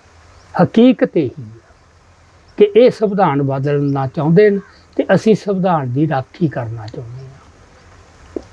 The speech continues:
ਜਿਹਦੇ 'ਚੋਂ ਫਿਰ ਇਹ ਹੈ ਵੀ ਮਸਲਾ ਸੰਵਿਧਾਨ ਤੋਂ ਕੌਣ ਇਹਨੂੰ ਬਦਲਣਾ ਚਾਹੁੰਦਾ ਹੈ, ਕੌਣ ਇਹਦੀ ਰੱਖਿਆ ਕਰਨੀ ਚਾਹੁੰਦਾ ਹੈ,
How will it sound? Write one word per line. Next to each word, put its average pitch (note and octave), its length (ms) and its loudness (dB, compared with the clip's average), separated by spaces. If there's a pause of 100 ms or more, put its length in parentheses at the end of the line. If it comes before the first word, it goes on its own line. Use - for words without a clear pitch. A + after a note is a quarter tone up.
(480)
ਜਿਹਦੇ A#3+ 340 6
'ਚੋਂ B3+ 180 4
ਫਿਰ G3 220 4
ਇਹ F#3+ 140 -2
ਹੈ F#3+ 100 -2
ਵੀ F3 260 0 (400)
ਮਸਲਾ F3 400 2
ਸੰਵਿਧਾਨ D#3 720 -2
ਤੋਂ D3 120 -2 (420)
ਕੌਣ A3 280 2
ਇਹਨੂੰ G#3 200 2
ਬਦਲਣਾ C#3 480 0
ਚਾਹੁੰਦਾ E3+ 360 0
ਹੈ, D3+ 80 -10 (580)
ਕੌਣ G#3+ 300 4
ਇਹਦੀ E3+ 300 0
ਰੱਖਿਆ C3 360 -8
ਕਰਨੀ A#2+ 440 -8
ਚਾਹੁੰਦਾ C3 260 -10
ਹੈ, - 100 -18